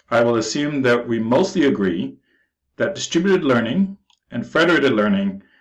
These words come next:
have many potential benefits, particularly for training speed and for privacy.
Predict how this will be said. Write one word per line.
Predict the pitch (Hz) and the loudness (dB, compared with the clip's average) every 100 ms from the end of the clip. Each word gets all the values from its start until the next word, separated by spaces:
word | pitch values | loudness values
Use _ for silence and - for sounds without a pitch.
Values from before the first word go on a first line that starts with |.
| _ | _
have | _ 113 | _ -4
many | 117 | -2
potential | 120 123 - 107 107 | -2 -4 -4 -4 -4
benefits, | 95 90 - - - - _ _ _ _ _ | -4 -6 -8 -14 -20 -20 _ _ _ _ _
particularly | 131 147 143 143 | -6 0 2 2
for | 135 | 0
training | 131 127 120 120 117 | -2 2 4 2 0
speed | - 107 95 113 - _ _ _ _ _ | -4 -4 -4 -4 -10 _ _ _ _ _
and | 123 123 - | -2 0 -2
for | 113 | -2
privacy. | 95 85 - - 92 | -2 -2 -6 -14 -18